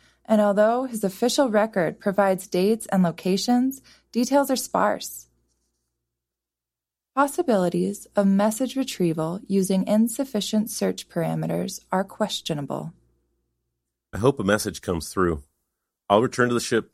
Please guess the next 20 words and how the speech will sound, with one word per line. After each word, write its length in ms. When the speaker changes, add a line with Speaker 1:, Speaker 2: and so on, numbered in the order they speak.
Speaker 2:
spend 320
the 140
rest 220
of 60
the 60
day 160
in 100
queries. 540
Speaker 1:
Even 220
if 120
you 80
can't 300
find 380
anything, 500
please 480
come 240
to 100
the 120
ceremony 560
tomorrow. 500